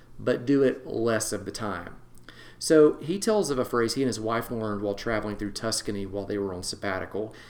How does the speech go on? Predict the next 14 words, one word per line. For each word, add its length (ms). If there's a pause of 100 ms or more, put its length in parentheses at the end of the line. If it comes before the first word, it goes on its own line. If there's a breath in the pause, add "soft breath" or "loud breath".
(160 loud breath)
He 200
actually 440
unplugs 580
for 140
an 60
entire 340
month 560
every 260
summer. 540 (560 loud breath)
Uh, 100 (120)
the, 140
the 200
statement 400
is, 320